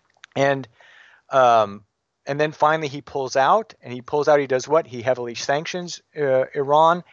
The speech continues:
keeps their oil off the market. That's in the interest of all three of those players. I think what's interesting also is that the, the United States oil industry, United States-based oil industry,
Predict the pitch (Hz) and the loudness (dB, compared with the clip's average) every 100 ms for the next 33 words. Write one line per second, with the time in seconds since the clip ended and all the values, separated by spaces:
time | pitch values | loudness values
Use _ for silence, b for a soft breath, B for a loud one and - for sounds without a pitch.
0 | b - 165 - 156 151 143 135 127 139 | b -8 -4 -2 0 4 4 4 2 0
1 | 131 123 131 - 131 139 143 131 127 123 | -2 0 -2 0 0 0 -4 -8 -8 -8
2 | 120 127 120 117 117 - 131 117 113 - | -10 -12 -2 -2 -2 0 0 0 -4 2
3 | 139 104 98 B B B B - 139 160 | 4 4 0 B B B B -2 0 0
4 | 131 127 - 165 208 202 160 135 127 123 | -2 -6 -6 -10 -6 -4 -6 -4 -4 -2
5 | 143 185 226 131 117 120 - b b - | 2 2 2 0 2 2 -2 b b -10
6 | 131 139 135 _ _ _ _ 151 135 127 | 0 2 2 _ _ _ _ _ -18 -14
7 | 123 - 127 123 131 190 233 - 127 117 | -16 -14 -12 -2 2 2 0 -4 -8 -8
8 | - 127 113 107 104 - 127 120 127 - | -10 -6 -6 -6 -10 -10 -6 -2 -2 -2
9 | 127 - 113 113 - - 123 110 107 107 | -6 -2 0 0 -2 -6 -2 0 -2 -6
10 | - 127 131 | -4 0 0